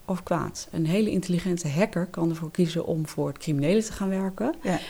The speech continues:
Speaker 1: of voor de overheid om die criminelen te pakken. Dat zijn keuzes. Die
Speaker 2: Ja.
Speaker 1: maak je elke dag.
Speaker 2: Heb je enig idee wat maakt dat dan de een voor het kwade kiest en de ander voor het goede?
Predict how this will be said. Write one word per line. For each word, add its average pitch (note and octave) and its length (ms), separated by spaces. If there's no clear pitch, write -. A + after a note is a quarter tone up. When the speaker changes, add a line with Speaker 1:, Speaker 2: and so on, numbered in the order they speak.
Speaker 1:
of G#3 140
voor F#3+ 160
de F#3+ 60
overheid C#3+ 540
om E3 80
die E3 100
criminelen E3+ 520
te - 80
pakken. F3+ 380
Dat D3+ 80
zijn G3 180
keuzes. F#3+ 540
Die E3 100
Speaker 2:
Ja. E3 60
Speaker 1:
maak E3+ 140
je - 140
elke G3 300
dag. E3 340
Speaker 2:
Heb F#3 260
je G3+ 80
enig A3 280
idee F#3+ 260
wat F#3 180
maakt F3 280
dat - 140
dan E3 220
de D#3+ 160
een G3 300
voor - 160
het - 200
kwade A3 420
kiest - 240
en F#3 100
de - 120
ander F#3 260
voor E3+ 140
het - 80
goede? - 300